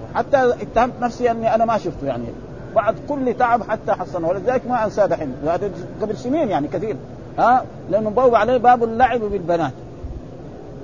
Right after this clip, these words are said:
كده، كده الباب. أنا كنت لا أظن إيه باب جواز إيه التصوير لا للأطفال، فإذا كان صورة صغيرة كده، لكن مو زي الصور زي اللي في المعارض،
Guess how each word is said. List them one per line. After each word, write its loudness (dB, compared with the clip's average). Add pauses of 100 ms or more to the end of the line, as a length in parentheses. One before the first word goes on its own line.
(640)
كده، 0 (500)
كده 2
الباب. 4
أنا -4
كنت 0
لا 4
أظن -2
إيه 6
باب 4
جواز 4
إيه 2 (360)
التصوير 0 (580)
لا 4
للأطفال، 2 (600)
فإذا 2
كان 2 (300)
صورة 4
صغيرة 0
كده، -6
لكن -4
مو -2
زي 4
الصور 2
زي 0
اللي 0 (440)
في 0
المعارض، 4